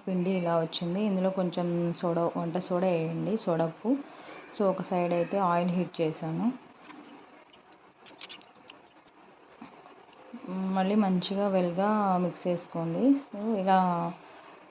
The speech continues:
ఇలా హో-, మధ్యలో హోల్ రంధ్రం చేసి గారెలు వేసుకోవాలన్నమాట.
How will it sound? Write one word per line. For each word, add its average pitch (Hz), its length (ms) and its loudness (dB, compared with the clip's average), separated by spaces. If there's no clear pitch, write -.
ఇలా 190 240 2
హో-, 190 320 -4
మధ్యలో 185 500 2
హోల్ 180 580 2
రంధ్రం 180 440 2
చేసి 202 500 2
గారెలు 185 420 4
వేసుకోవాలన్నమాట. 165 1160 0